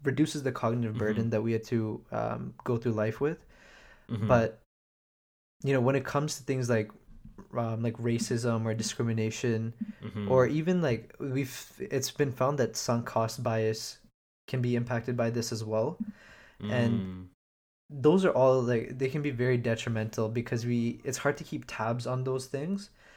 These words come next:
Speaker 2: For sure.
Speaker 1: But if you can, depending on the type of meditation, and again, like, each of those different types we mentioned before, like, they do, uh, come with it a unique benefit depending on which one you practice.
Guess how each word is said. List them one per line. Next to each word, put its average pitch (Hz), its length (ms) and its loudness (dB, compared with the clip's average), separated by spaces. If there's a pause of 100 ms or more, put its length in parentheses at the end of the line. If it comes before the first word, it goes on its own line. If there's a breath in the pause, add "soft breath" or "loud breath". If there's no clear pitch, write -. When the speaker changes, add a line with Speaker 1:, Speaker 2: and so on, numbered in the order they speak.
(120)
Speaker 2:
For 107 220 -4
sure. 104 300 -4 (560)
Speaker 1:
But 123 420 4 (1000)
if 156 320 -2
you 160 560 2
can, 131 420 -2
depending 143 400 0
on 123 140 0
the 120 140 4
type 113 260 -2
of 117 80 -2
meditation, 113 560 -2
and 113 80 2
again, 113 220 -2
like, 117 160 -2
each - 320 -8
of 123 120 -4
those 117 200 0
different 123 260 -4
types 113 220 -4
we 120 60 -2
mentioned 113 320 -4
before, 113 360 0
like, 113 220 -2
they 117 140 0
do, 120 460 0 (280)
uh, 113 240 2
come 123 260 0
with 120 220 0
it 120 200 0
a 127 60 -4
unique 123 340 -2
benefit 120 440 -2
depending 117 280 -4
on 110 60 -4
which 113 160 -6
one 117 60 -4
you 110 80 -6
practice. 139 560 -2